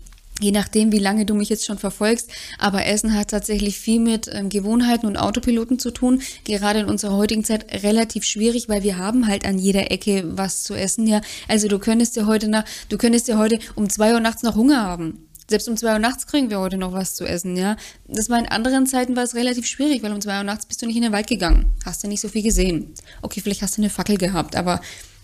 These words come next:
das war ja allein auch relativ schwierig. Also du weißt, worauf ich hinaus will, ja. Heutzutage, ähm, ist es relativ schnell, sich solche Muster anzueignen. Ähm, und das macht natürlich,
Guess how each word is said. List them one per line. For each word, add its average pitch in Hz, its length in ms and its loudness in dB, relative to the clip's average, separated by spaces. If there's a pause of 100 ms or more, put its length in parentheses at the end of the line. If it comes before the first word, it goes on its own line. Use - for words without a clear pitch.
(140)
das 196 240 0
war 208 80 4
ja 214 140 6
allein 202 260 2
auch - 160 0
relativ 196 320 0
schwierig. 180 300 -2
Also 214 120 0
du 214 120 0
weißt, 208 260 0
worauf 190 240 0
ich 185 80 -6
hinaus 190 380 -4
will, 185 80 0
ja. 175 180 2 (420)
Heutzutage, 214 800 2 (1000)
ähm, 190 300 2 (200)
ist - 160 0
es - 180 -4
relativ 214 340 0
schnell, 214 340 -2
sich 220 160 -4
solche 214 240 -2
Muster 214 340 -2
anzueignen. 233 800 0 (380)
Ähm, 214 640 0 (340)
und 202 200 -2
das 208 180 0
macht 214 340 0
natürlich, 214 680 2